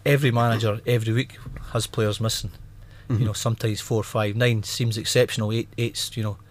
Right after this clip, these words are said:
Speaker 1: an awful lot. But if you go back to start of last season, Aaron McPhee was a, an unknown player. Aaron came in from Fort William, young lad, and just blew everybody away. And these young players can come in and they can do it.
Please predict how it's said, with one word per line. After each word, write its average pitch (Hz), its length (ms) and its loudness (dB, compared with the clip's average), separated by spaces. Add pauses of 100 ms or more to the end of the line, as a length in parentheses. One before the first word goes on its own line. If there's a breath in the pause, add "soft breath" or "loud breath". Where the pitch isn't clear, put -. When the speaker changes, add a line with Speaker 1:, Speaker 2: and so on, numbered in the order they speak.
(120)
Speaker 1:
an 113 100 0
awful 110 240 -2
lot. 117 220 4 (500 loud breath)
But - 200 4 (260)
if - 120 -10
you 117 80 -2
go 123 100 2
back 117 240 2
to - 80 -8
start 117 260 2
of 104 100 -6
last 110 220 -4
season, 117 260 0
Aaron 117 260 2
McPhee 120 380 -2
was 107 200 -2
a, 107 180 -4
an 113 120 -2
unknown 113 380 2
player. 120 320 2 (340 loud breath)
Aaron 113 220 2
came 117 220 -2
in 113 40 -2
from 113 140 -4
Fort - 160 -6
William, 113 300 0 (480 soft breath)
young 113 220 0
lad, 117 300 2 (140)
and 110 160 -2
just 117 220 -4
blew 123 180 4
everybody 127 300 2
away. 139 240 4
And 110 180 -4 (360 soft breath)
these 123 200 0
young 120 140 4
players 113 300 0
can 120 280 -2
come 120 160 -4
in 147 80 2
and 147 80 2
they 147 40 2
can 165 280 -2
do 170 120 4
it. - 100 -2